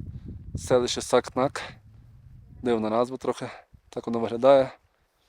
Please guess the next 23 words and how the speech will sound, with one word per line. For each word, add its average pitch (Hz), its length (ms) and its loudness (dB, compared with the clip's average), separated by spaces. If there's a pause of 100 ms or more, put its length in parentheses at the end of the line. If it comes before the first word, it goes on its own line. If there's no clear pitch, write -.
(120)
Буквально 127 360 2
декілька 123 360 0
будиночків. 127 560 -2 (1000)
Ось 123 340 -10
дуже 123 220 -8
спокійно, 151 460 -6
тихо, 135 320 -6
немає 120 320 -2
людей. 127 380 -6 (1600)
Сьогодні 151 300 0
був 139 180 -2
неважкий 139 380 0
день 131 220 0
відносно. 120 500 -4 (420)
Тільки 123 220 -6
на 120 120 2
Гокьорі 123 420 2
було 110 240 0
важко, 120 320 0
потім 113 320 -4
було 110 160 -2
доволі 107 240 -4
легко. 143 360 -6